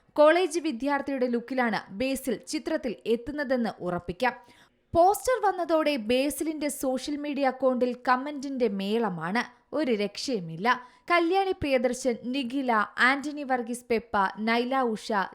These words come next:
ജിതിൻ ലാല്, സിജു, നഹാസ്, നസ്രിയ, നസ്ലിൻ, സന്ദീപ്, പ്രദീപ്, ടൊവിനോ തോമസ് എന്നിവരുടെ കമന്റുകൾ നിറയുകയാണ്.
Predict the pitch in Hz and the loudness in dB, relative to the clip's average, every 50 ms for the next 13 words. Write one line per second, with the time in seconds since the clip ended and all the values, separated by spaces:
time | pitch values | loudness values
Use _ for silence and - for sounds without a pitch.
0 | 185 180 180 226 220 226 285 269 254 247 220 208 208 208 202 196 190 - - - | -10 -6 -6 -4 -4 -4 -4 -4 -2 0 0 0 0 2 2 2 0 0 -4 -10
1 | - - - 269 262 226 208 208 233 254 226 214 - _ _ _ _ _ _ - | -20 -14 -8 -8 -6 -6 -4 -4 -4 -4 -4 -4 -6 _ _ _ _ _ _ -4
2 | 233 247 254 233 247 285 269 269 277 277 - - - _ _ _ - 226 254 254 | 0 0 2 2 2 2 2 2 2 -2 -6 -12 -16 _ _ _ -2 2 2 2
3 | 247 254 - 302 277 294 277 254 240 226 220 220 - - _ _ - 226 240 233 | 2 0 -2 -4 -2 -2 0 2 2 2 2 0 -4 -14 _ _ -4 -2 0 0
4 | 240 240 - - 254 254 247 233 233 - _ _ - - 277 254 247 240 240 233 | 0 -2 -4 -6 -6 -6 -6 -6 -8 -12 _ _ -4 2 2 4 4 4 0 -2
5 | 262 262 254 220 240 226 208 - - - 254 254 226 214 262 262 262 226 240 220 | -2 -4 -2 0 0 -2 -2 -2 -2 2 2 2 2 2 0 -2 0 0 0 0
6 | 196 - - _ - 269 262 254 269 277 294 302 294 - 269 254 254 254 254 - | -2 -4 -10 _ 2 4 4 4 4 0 -6 -6 -2 0 0 0 0 -2 -4 -6
7 | - - - 220 240 240 247 269 277 262 269 262 262 254 247 240 247 - 254 233 | -8 -6 -2 0 0 0 0 -4 -4 -4 -2 -2 0 0 0 -2 -2 -2 -2 -2
8 | 226 240 262 254 240 262 262 254 262 233 214 208 202 208 214 233 247 240 208 185 | -2 -2 -4 -4 -4 -4 -2 -2 -2 -2 -2 -2 -2 0 0 0 0 0 0 -2
9 | 175 170 170 175 202 240 220 - - _ _ | -2 -4 -4 -2 -2 -2 -2 -4 -8 _ _